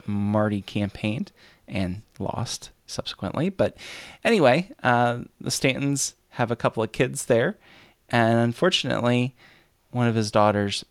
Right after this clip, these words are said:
passes away very early on. And then a couple of years later, his wife passes away. And this death of his first wife really affects him. I mean, he was having episodes that,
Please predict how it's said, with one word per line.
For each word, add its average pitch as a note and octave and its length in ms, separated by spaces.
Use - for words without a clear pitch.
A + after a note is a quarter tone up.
passes G2+ 460
away F2+ 540
very F#2+ 460
early F#2+ 360
on. F#2+ 500
And G2+ 120
then G2 200
a G2 60
couple A2 240
of G2 60
years G2 220
later, G2+ 380
his - 240
wife F#3+ 320
passes - 380
away. - 360
And C3 160
this E3 280
death A#2+ 340
of A2 120
his G#2 300
first - 340
wife G#2 460
really G3 300
affects - 520
him. - 240
I F#2 40
mean, G2 180
he A#2+ 60
was C#3 120
having G#2+ 280
episodes F#2+ 720
that, D#2+ 260